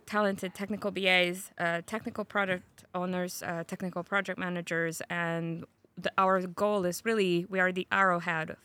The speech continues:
for the company. Um, we go into a new project or an existing project, and, uh,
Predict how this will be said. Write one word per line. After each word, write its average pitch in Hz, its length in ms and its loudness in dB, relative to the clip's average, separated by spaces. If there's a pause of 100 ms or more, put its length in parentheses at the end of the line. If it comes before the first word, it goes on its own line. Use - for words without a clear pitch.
for 165 460 -2
the 170 80 -6
company. 170 500 -4 (520)
Um, 165 500 0 (680)
we 208 120 4
go 190 200 6
into 180 800 -2
a 170 60 0
new 220 160 0
project 196 640 2
or 262 180 6
an 226 120 4
existing 185 420 -4
project, 165 640 -2
and, 160 640 -2
uh, 165 380 -4